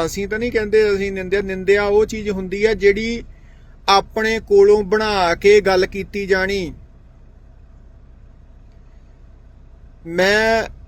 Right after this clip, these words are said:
ਜਿਮ ਲਾਉਣਾ ਆ, ਮੈਂ ਉਦਾਹਰਣ ਉਹਦੀ ਦੇ ਕੇ ਤੁਹਾਨੂੰ ਸਮਝਾ ਦਿੰਦਾ। ਮੰਨ ਲਓ ਵੀ ਗੁਰਜਿੰਦਰ ਸਿੰਘ ਪੰਜਾਹ ਕਿਲੋ ਭਾਰ ਚੱਕਦਾ, ਕੋਈ ਮੇਰੀ ਉਸਤਤ ਦੇ ਵਿੱਚ ਕਿਸੇ ਕੋ ਫੁਕਰੀ ਮਾਰ ਦੇਵੇ, "ਗੁਰਜਿੰ-, ਗੁਰਜਿੰਦਰ ਸਿੰਘ ਸੱਤਰ ਕਿਲੋ ਭਾਰ ਚੱਕਦਾ, ਉਹ ਹੋ ਗਈ ਮੇਰੀ ਉਸਤਤ।"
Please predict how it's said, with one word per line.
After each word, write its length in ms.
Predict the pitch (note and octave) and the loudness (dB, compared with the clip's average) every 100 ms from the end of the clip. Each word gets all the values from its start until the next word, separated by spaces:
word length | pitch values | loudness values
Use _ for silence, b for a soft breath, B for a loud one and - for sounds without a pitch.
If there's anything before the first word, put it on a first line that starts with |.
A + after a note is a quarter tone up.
| - | -12
ਜਿਮ 340 | D3+ F#3 F#3 | 0 0 0
ਲਾਉਣਾ 600 | A3 G#3 G3 G3+ G#3 G#3+ | -2 -2 -2 -2 -4 -4
ਆ, 40 | A3 | -4
ਮੈਂ 240 | G#3 G#3+ | -2 0
ਉਦਾਹਰਣ 460 | G#3+ G#3+ G3 F3+ F#3 | 0 2 2 0 0
ਉਹਦੀ 300 | F#3+ G3 A3 | -2 -2 2
ਦੇ 360 | F#3+ F#3 F3+ F3 | 2 4 0 -2
ਕੇ 100 | F#3+ | -4
ਤੁਹਾਨੂੰ 240 | G3+ F#3 | -4 -6
ਸਮਝਾ 360 | E3 F3+ F#3+ F3+ | -8 -4 0 0
ਦਿੰਦਾ। 380 | D3+ C#3 D#3+ F#3+ - - - - - - - - - - - - - - - | -2 -4 -8 -12 -20 -20 -20 -20 -20 -20 -20 -20 -20 -20 -20 -20 -20 -20 -20
ਮੰਨ 360 | D3 D#3+ F3+ G#3+ | -6 -2 0 0
ਲਓ 160 | G#3 G#3+ | 0 0
ਵੀ 100 | A3 | 2
ਗੁਰਜਿੰਦਰ 500 | G3+ F3+ F#3+ G3 F#3+ | 2 0 -4 -4 -4
ਸਿੰਘ 260 | G#3 G#3+ | -4 -4
ਪੰਜਾਹ 420 | G#3 F3+ F3 F#3+ | -4 0 2 2
ਕਿਲੋ 300 | G#3+ G#3 G#3 | 0 -4 -4
ਭਾਰ 300 | G3 G#3+ F#3 | -4 -2 -2
ਚੱਕਦਾ, 560 | D3+ E3+ D3 D3+ D3+ A#2+ - - - - - - - - - - - - - b b b b b - | -2 -4 -4 -4 -2 -4 -10 -20 -20 -20 -20 -20 -20 -20 -20 -20 -20 -20 -20 b b b b b 0
ਕੋਈ 340 | G#3 G#3+ A#3 | 6 6 4
ਮੇਰੀ 320 | A3 A3 A3 A3 | -2 -2 -2 0
ਉਸਤਤ 400 | G#3+ - A3 G3 | -2 -2 -8 -6
ਦੇ 200 | F#3+ G#3 | -2 -2
ਵਿੱਚ 220 | G#3 G#3 | -2 -4
ਕਿਸੇ 300 | G#3 G3+ G#3 | -4 -2 -2
ਕੋ 140 | G#3+ | -2
ਫੁਕਰੀ 420 | G3 F#3+ F#3 G3+ | -4 -6 -8 -8
ਮਾਰ 280 | G3+ F#3+ F#3 | -6 -4 -4
ਦੇਵੇ, 340 | F#3+ G3+ G#3+ G#3 | -2 0 0 0
"ਗੁਰਜਿੰ-, 520 | F#3 F#3+ F#3+ F#3+ F3 | 0 0 -2 -6 -6
ਗੁਰਜਿੰਦਰ 580 | F#3+ E3+ F#3+ F#3 G3 F#3 | -6 -4 -8 -6 -6 -6
ਸਿੰਘ 400 | G3 G3 G#3+ A3 | -6 -4 -4 -4
ਸੱਤਰ 360 | A3+ G#3 F#3 | -6 -6 -6
ਕਿਲੋ 280 | F3+ F#3+ G3 | -6 -4 -4
ਭਾਰ 300 | F#3+ G#3 F3+ | -4 -4 -4
ਚੱਕਦਾ, 440 | F#3 E3 F3 F#3 | -4 -6 -4 -2
ਉਹ 220 | F#3+ G3 G#3 | 0 0 0
ਹੋ 160 | F#3+ | -2
ਗਈ 140 | F#3+ G#3+ | -6 -6
ਮੇਰੀ 280 | G3 G3 | -4 -2
ਉਸਤਤ।" 600 | G#3+ F#3+ - G#3 G3+ - | -2 -4 -4 -6 -2 -4